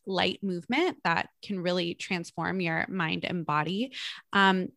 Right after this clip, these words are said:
journaling is <laughs> really crucial for me. I try to journal, um, a few nights a week to brain dump all of my thoughts. I struggle with anxiety, and journaling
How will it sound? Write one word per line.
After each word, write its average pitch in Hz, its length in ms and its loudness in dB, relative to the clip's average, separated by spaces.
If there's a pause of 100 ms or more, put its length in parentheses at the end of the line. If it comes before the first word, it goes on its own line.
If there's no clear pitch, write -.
journaling 220 800 4
is 220 200 -2
<laughs> - 20 -12
really 208 600 4
crucial 202 380 0
for 220 140 0
me. 226 280 4
I 196 140 0
try 190 240 0
to 190 140 2
journal, 180 440 0 (360)
um, 190 260 4
a 196 80 0
few 190 220 0
nights 175 260 0
a 190 80 6
week 202 440 2
to 165 340 2
brain 190 240 4
dump 233 320 6 (100)
all 185 220 4
of 175 120 -2
my 175 300 0
thoughts. 226 480 2
I 185 140 2
struggle 190 340 -2
with 180 160 -2
anxiety, 180 760 0
and 185 140 -4
journaling 175 600 0